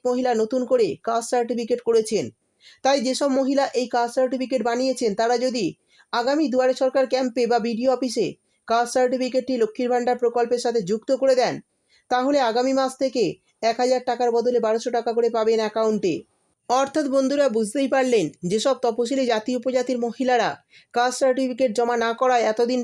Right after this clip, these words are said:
এক হাজার টাকা করে পাচ্ছিলেন, তারা তাদের এবার কাস্ট সার্টিফিকেটে যদি জমা করে দেন, তাহলে এক হাজার টাকার বদলে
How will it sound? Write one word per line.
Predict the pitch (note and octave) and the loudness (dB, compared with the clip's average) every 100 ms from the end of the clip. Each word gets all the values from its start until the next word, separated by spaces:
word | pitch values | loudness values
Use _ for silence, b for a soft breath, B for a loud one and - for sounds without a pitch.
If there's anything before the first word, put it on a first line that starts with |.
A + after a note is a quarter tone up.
| A#3 | -4
এক | G#3+ A#3 | -6 -2
হাজার | B3 B3 | -2 0
টাকা | B3 A#3 | 0 0
করে | A#3+ B3 | 0 0
পাচ্ছিলেন, | B3 A#3+ C4+ A3+ C#3 - b b b | 0 -2 -2 0 -2 -8 b b b
তারা | A#3+ B3+ | 0 2
তাদের | C4+ C4 C4 | 0 0 2
এবার | C4 B3+ | 2 0
কাস্ট | A3+ A3 | -2 0
সার্টিফিকেটে | B3 A#3+ B3 B3 A3+ A3 | -2 0 -4 -4 -4 -4
যদি | A#3+ A3 | -4 -2
জমা | A3 A#3 | 0 0
করে | A#3+ B3+ | 0 0
দেন, | B3 F3 C#3 - | 2 0 -4 -6
তাহলে | G#3+ A3 A#3+ | -2 0 0
এক | G#3 | 0
হাজার | A3+ A#3+ A#3+ | 0 -2 -2
টাকার | A#3+ B3 A#3 | -4 -2 0
বদলে | A#3+ B3 A3+ | 0 2 0